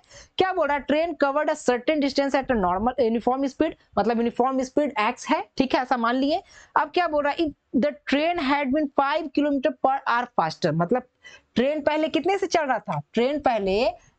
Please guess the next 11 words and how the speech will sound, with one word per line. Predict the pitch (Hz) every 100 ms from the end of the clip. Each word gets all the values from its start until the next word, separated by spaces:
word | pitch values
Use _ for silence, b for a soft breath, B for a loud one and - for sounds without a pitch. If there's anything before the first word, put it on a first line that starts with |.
| -
X | 240 269 -
kilo, | - 285 294
actual | 240 233 - 320 269
speed | - 269 247
इसका | 247 277
कितना | 262 240 294
है, | 302 370 - 220 254
X | - - 269
kilometer | 269 247 240 254 -
per | 196 208
hour, | - 190